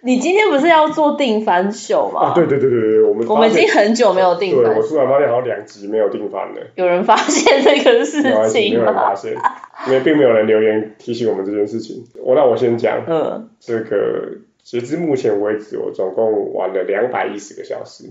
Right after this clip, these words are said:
Speaker 1: 我觉得你的那个进步的速度还是蛮慢的耶。
Speaker 2: 我目前一个，一天大概还是玩一，一个小时左右。
Speaker 1: 哦。
Speaker 2: 对。
Speaker 1: 我现在还，我现在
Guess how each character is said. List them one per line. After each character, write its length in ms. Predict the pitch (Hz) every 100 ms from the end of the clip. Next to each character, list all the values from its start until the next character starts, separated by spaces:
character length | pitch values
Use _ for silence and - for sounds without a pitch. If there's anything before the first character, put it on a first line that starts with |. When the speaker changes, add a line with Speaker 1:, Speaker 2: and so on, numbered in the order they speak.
| 123
Speaker 1:
我 60 | 226
觉 100 | 349
得 60 | 466
你 60 | 208
的 240 | 196 202 - -
那 160 | 233 262
个 300 | 208 170 170 _ _ _
进 240 | - 254 208
步 140 | 226
的 100 | -
速 180 | - 196
度 120 | 180
还 120 | 175
是 80 | 143
蛮 200 | 143 -
慢 240 | 120 - -
的 100 | -
耶。 400 | - 50 - 220
Speaker 2:
我 180 | - 110
目 220 | 180 208
前 300 | 139 131 156
一 40 | 160
个， 100 | 143
一 260 | 127 -
天 180 | 151 151
大 100 | 147
概 80 | 131
还 120 | 117
是 120 | 117
玩 320 | 123 101 95 117
一， 200 | 117 113
一 240 | 143 113
个 100 | 110
小 180 | 104 104
时 140 | -
左 240 | - - -
右。 140 | - -
Speaker 1:
哦。 680 | 160 151 147 143 147 165 185
Speaker 2:
对。 280 | 135 95 - -
Speaker 1:
我 100 | 170
现 140 | 175 247
在 100 | 254
还， 160 | - - -
我 140 | 170
现 120 | 247
在 320 | 254 254 220